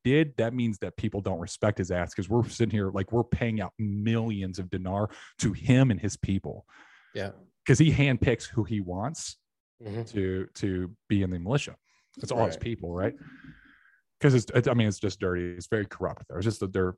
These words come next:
Speaker 1: that's just their, their culture. So
Speaker 2: Yeah.
Speaker 1: I literally get there, and I, <laughs> and I, and I'm, like, pulling up, and I'm, like, just straight, like,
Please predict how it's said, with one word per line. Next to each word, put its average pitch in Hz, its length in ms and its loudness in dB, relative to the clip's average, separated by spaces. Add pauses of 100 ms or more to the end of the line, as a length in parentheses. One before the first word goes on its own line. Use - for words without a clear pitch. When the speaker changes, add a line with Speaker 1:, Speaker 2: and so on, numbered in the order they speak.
Speaker 1:
that's 98 160 -4
just - 200 -4
their, 90 120 -8 (100)
their 90 100 -6
culture. 90 380 -8 (140)
So 104 300 4 (100)
Speaker 2:
Yeah. 85 240 -10 (580)
Speaker 1:
I 131 140 4
literally 113 360 4
get 101 200 -2
there, 98 180 -4
and 110 160 -2
I, 135 160 4
<laughs> - 40 -20
and 127 120 6
I, - 180 6 (360)
and 127 100 2
I'm, 143 160 -2
like, 127 260 -2
pulling 135 280 0
up, 127 160 0
and 120 100 -4
I'm, 120 100 -2
like, 120 160 0 (400)
just 151 340 2 (600)
straight, 175 760 2
like, 135 400 0